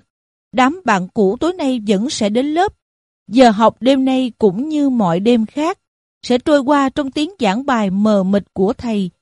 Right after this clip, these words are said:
và sự thờ ơ của đám học trò già nua quá sức mệt mỏi sau một ngày làm việc.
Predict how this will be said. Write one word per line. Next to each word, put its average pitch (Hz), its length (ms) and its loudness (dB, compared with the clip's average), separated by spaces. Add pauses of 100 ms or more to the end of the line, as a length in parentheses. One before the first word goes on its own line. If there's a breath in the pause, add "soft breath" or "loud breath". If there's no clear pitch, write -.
(200)
và 247 160 2
sự 202 300 0
thờ 220 300 0
ơ 285 320 0
của 226 120 0
đám 269 300 -2
học 262 260 -4
trò 208 180 2
già 190 320 0
nua 247 360 0
quá 262 260 -2
sức - 260 -6
mệt 220 240 -2
mỏi 196 360 -2
sau 294 200 -4
một 226 200 -2
ngày 202 260 -2
làm 190 300 -2
việc. 185 240 0